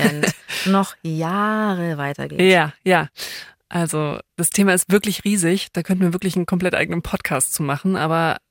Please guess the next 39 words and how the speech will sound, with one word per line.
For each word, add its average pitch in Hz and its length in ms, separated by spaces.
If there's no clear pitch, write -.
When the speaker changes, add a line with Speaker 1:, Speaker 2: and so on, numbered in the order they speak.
Speaker 2:
an 165 140
der 175 140
Stelle 160 260
vielleicht 151 260
als 147 140
Anfang. 190 460
Es 175 120
ist 156 60
erstmal 175 320
wichtig 175 300
zu 160 100
wissen, 165 160
es 165 120
geht - 120
immer 170 240
weiter. 147 260
Es 147 140
bleibt 202 260
spannend 262 540
und 185 160
das 185 80
ist 185 120
auch 170 140
gut 220 220
so. 175 260
Und 170 600
ich 165 180
glaub, 180 300
so 170 260
die - 180
erste 180 380
Idee 170 360
ist, - 360
dass - 140
man 170 120
versucht, 185 320
besser 175 240
zu - 120
streiten. 143 640